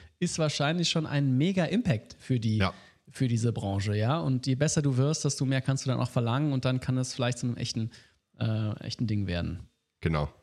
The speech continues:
Speaker 2: Ja, so, ich hoffe, wir haben Daniel geholfen. Und Daniel, wie gesagt, ähm, also wenn du Bock hast, melde dich bei mir. Ein paar Stunden jede Woche, bauen wir das als Side-Hustle auf.
Speaker 1: <laughs> Okay, das ist ja wirklich ein Exclu-, Exclusive Treatment hier.
Speaker 2: Exclusive
Speaker 1: Ja, für
Speaker 2: Treatment,
Speaker 1: Daniel.
Speaker 2: genau.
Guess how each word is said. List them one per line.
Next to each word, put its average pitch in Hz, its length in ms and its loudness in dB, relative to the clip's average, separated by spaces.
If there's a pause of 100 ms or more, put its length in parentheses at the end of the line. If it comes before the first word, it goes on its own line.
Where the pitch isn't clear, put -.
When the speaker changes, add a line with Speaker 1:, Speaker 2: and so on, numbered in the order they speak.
(540)
Speaker 2:
Ja, 101 200 0 (240)
so, 98 400 0
ich 78 100 -6
hoffe, 98 200 0
wir 90 80 4
haben 90 120 0
Daniel 90 280 0
geholfen. 101 340 2
Und 90 120 0
Daniel, 95 240 0
wie 101 100 2
gesagt, 92 480 -2
ähm, 85 260 2
also 85 240 0
wenn 90 240 0
du 107 80 -2
Bock - 260 -2
hast, - 340 -2
melde 85 200 0
dich - 120 -14
bei 87 80 2
mir. 98 300 2 (500)
Ein - 80 -12
paar 101 260 0
Stunden 107 340 0
jede 90 260 2
Woche, 90 300 2
bauen 85 220 0
wir 90 60 2
das 82 100 -2
als 78 160 0
Side-Hustle 76 480 0
auf. 73 340 -2
Speaker 1:
<laughs> - 40 -20 (340)
Okay, 107 120 0
das 107 160 -4
ist 113 100 -2
ja 110 120 0
wirklich 107 220 -2
ein - 40 -10
Exclu-, 127 400 -4
Exclusive 143 580 0
Treatment 147 480 0
hier. 107 140 0 (260)
Speaker 2:
Exclusive 95 360 0
Speaker 1:
Ja, - 20 -
für - 100 -6
Speaker 2:
Treatment, 90 200 0 (120)
Speaker 1:
Daniel. 101 60 -4
Speaker 2:
genau. 76 280 2